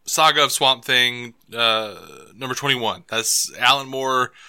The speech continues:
revealing that Swamp Thing, he's, like, rewriting the Swamp Thing story. Like, Swamp Thing is not Alec Holland. He's a,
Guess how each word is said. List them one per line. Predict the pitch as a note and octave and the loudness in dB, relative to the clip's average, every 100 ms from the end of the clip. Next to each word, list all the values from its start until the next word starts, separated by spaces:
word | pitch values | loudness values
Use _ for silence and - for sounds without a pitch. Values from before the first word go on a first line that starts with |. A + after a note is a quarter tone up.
| - - - | -20 -20 -14
revealing | A2+ A2+ B2 A#2 | -8 -2 0 0
that | A#2 | -2
Swamp | - C3 C3+ A2+ | 0 2 0 2
Thing, | B2 A#2+ | 0 0
he's, | C#3 B2 | -4 -2
like, | B2 | -2
rewriting | A2+ C3 B2 A#2+ A2+ | 2 2 4 2 2
the | A2 | -2
Swamp | - A2+ G#2+ | -2 0 -4
Thing | - G#2 | -4 -8
story. | - A#2 G#2 F#2+ | -6 -4 -2 -4
Like, | F#2+ - | -6 -6
Swamp | C#3 C3+ A#2+ | 0 -2 0
Thing | C3 B2 A#2+ | -2 -2 -6
is | C3 G#2+ | -8 -6
not | A2 B2 A#2 | 2 2 4
Alec | A#2 A#2 A2 - - | 2 2 0 -10 -20
Holland. | A#2+ A#2+ A#2+ A#2 A2+ G#2 | -2 2 2 2 -2 -4
He's | A#2 A2+ G#2 | -4 -4 -4
a, | A2+ G#2+ | -6 -8